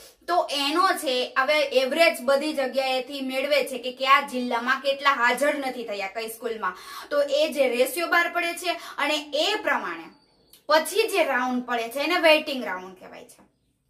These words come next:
મિત્રો, આમાં ફાયદો શું છે? મેં તમને એમ કીધું કે ફાયદો છે, પણ તમને મગજમાં એવું આવતું હશે કે વેઇટિંગ રાઉન્ડનો વળી શું ફાયદો?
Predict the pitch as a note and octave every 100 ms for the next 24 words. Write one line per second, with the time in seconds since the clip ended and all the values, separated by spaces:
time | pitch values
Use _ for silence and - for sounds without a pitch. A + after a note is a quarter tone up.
0 | _ _ _ C4+ D#4+ D#4 - - - A#3
1 | G#4 G#4+ - D4+ B3+ E4+ G4 G4+ - D#4+
2 | C4+ C4 A#3 D4 D4+ E4+ F#4+ F#4 F#4 F4+
3 | D4+ D#4 D4 B3+ A#3+ A3 B3 B3+ C4+ C4+
4 | C4 C4+ D4 D#4 E4 E4 D#4+ D#4 C#4+ D4+
5 | C4+ A#3+ A3 A3+ B3+ C4 C4+ C#4+ C#4+ D4+
6 | D4 E4+ D4 - - -